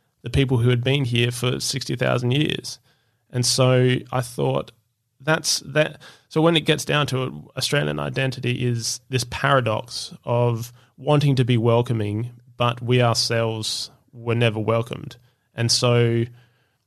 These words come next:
the, the slogan I came up with was the inverse of the original one, which is "Real Australians Seek Welcome." And,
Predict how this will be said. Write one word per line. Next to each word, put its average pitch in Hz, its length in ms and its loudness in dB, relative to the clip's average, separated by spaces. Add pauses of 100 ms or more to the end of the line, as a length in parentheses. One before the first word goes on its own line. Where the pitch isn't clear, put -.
(100)
the, 131 680 -2
the - 80 -2
slogan 131 340 2
I 117 80 0
came 120 240 -2
up 117 180 -4
with 120 220 -6
was 117 380 -2
the 135 180 2
inverse 131 420 2
of 110 120 -4
the 117 120 -6
original 113 400 -4
one, 107 240 -6
which 117 180 -6
is 107 140 -4
"Real 120 220 4
Australians 110 760 -2
Seek - 420 0
Welcome." 120 480 -4 (720)
And, 120 460 2